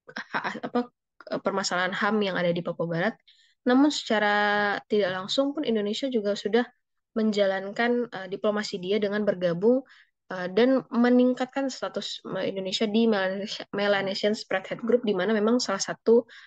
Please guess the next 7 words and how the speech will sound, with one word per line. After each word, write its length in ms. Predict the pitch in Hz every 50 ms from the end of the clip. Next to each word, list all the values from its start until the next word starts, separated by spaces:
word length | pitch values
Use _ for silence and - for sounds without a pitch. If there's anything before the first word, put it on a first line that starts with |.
| - _ _ _ _ _ -
em, 320 | - 196 190 185 180 185 - _ _ _ _ _ _ _ - - - _ _ _ _ _ _ _ _ _ _ _ _ - 208
lembaga 640 | 226 247 254 240 214 190 185 185 202 240 247 226 - -
yang 240 | 185 214 214 214 214
mendukung 560 | 214 214 220 214 202 202 202 - - 233 226
kemerdekaan 400 | 220 202 185 185 180 180 190 -
Papua 320 | 196 185 - 269 277 247 -
pada 160 | 185 180